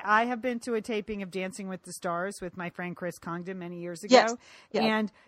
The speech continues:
Speaker 1: you know, it's a pretty tight security because you are live on camera. There's also a dress code. So you, they have, they tell you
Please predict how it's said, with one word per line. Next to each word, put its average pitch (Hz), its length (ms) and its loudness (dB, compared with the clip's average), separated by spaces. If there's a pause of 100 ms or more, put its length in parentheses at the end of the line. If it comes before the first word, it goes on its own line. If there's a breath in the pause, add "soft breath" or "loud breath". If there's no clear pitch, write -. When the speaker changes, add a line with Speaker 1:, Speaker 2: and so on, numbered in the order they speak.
(100)
Speaker 1:
you 226 120 -6
know, 220 240 2
it's 254 280 0
a 233 140 4
pretty 311 340 -2
tight 247 360 0
security 240 640 0
because 247 340 -4
you 220 140 -2
are 208 140 4
live 214 240 0
on 208 140 -4
camera. 220 360 -6
There's 196 180 -6
also 208 460 0
a 185 80 -6
dress 180 320 -4
code. 262 400 0
So 226 120 -4
you, 190 180 0 (100)
they 196 200 0
have, 196 300 0
they 185 280 -2
tell 196 280 -4
you 202 340 -2